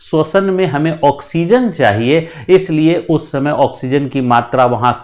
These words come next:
कम हो जाती है तो श्वसन क्रिया में तकलीफ होती है।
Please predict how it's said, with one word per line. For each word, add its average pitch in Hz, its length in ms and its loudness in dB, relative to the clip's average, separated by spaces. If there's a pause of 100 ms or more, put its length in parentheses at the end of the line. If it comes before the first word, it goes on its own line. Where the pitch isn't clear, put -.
(120)
कम 220 180 2
हो 196 160 2
जाती 127 400 0
है 151 120 0
तो 151 180 -4
श्वसन 202 520 -4 (360)
क्रिया 143 300 4
में 170 180 0 (320)
तकलीफ 185 480 -2
होती 107 300 0
है। 87 180 -4